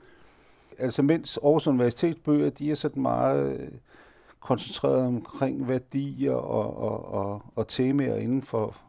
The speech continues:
for det humanistiske område, så er informationsbøger mere handlende omkring samfundsforhold. Og altså, Aki Sonka skriver om, øh, hvordan vi får mere lighed i uddannelse.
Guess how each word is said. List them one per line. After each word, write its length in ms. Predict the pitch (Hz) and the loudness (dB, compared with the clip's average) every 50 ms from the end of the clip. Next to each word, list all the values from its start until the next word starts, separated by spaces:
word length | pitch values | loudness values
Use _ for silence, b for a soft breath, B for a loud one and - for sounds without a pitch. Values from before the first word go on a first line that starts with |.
| - - - | -20 -14 -8
for 120 | - 110 | -4 -4
det 120 | 107 113 104 | -2 -2 -2
humanistiske 680 | 117 113 113 113 123 139 139 - 143 120 - - 117 | -2 -2 0 0 0 -2 -2 -6 -12 -12 -6 -2 0
område, 380 | 113 113 113 131 131 117 107 - - B B B B B B | 0 0 0 2 2 0 0 -2 -4 B B B B B B
så 200 | B - 139 139 - | B -4 -2 -2 -2
er 140 | - 131 127 | -2 -2 -2
informationsbøger 1000 | 127 131 120 - - 120 120 120 - - 165 165 156 - - - 127 123 123 123 | -2 -2 -4 -4 -2 -2 -2 -2 -2 -4 -4 -4 -6 -6 -4 -4 -2 -2 -2 -2
mere 340 | 120 117 117 120 120 123 131 - - _ _ _ _ - - - | -2 -2 0 0 0 -2 -4 -6 -12 _ _ _ _ -20 -12 -6
handlende 420 | 113 104 110 117 135 139 131 123 | -2 0 2 4 4 4 2 2
omkring 340 | 120 107 104 - 131 127 120 | -2 -4 -4 -4 -4 -4 0
samfundsforhold. 800 | - 139 123 120 123 131 127 - - - 101 101 95 98 - - - _ _ - | 2 2 2 2 0 -6 -8 -6 -4 -2 -2 -2 -2 -4 -6 -8 -10 _ _ 0
Og 180 | - 117 117 | 4 4 4
altså, 260 | 117 - - - 127 - - - | 4 2 -2 -6 -10 -10 -6 -4
Aki 220 | 127 123 117 123 | -4 -2 -2 -2
Sonka 420 | 120 - 139 139 151 - - 156 127 - - b b b b b b b b b | 0 2 4 4 4 4 0 -2 -2 -4 -6 b b b b b b b b b
skriver 640 | b - - - 131 135 135 135 139 127 - - | b -4 0 2 4 4 4 2 2 0 0 -2
om, 420 | - 110 107 110 110 110 110 110 110 | -2 0 2 2 2 2 2 2 2
øh, 260 | 107 104 101 98 95 98 - - | 4 4 4 2 0 -2 -8 -16
hvordan 420 | - - 117 113 - 120 127 127 127 | -6 -2 0 2 4 4 4 2 2
vi 40 | |
får 160 | 117 - 127 110 | 0 -2 -2 0
mere 200 | 107 113 127 123 | 2 2 2 2
lighed 320 | 117 117 113 135 131 113 | 2 0 0 0 -2 -2
i 40 | 110 | -2
uddannelse. 640 | 101 107 117 113 - 110 92 92 87 - - 104 | -4 -4 -6 -4 -4 -6 -6 -6 -10 -10 -12 -14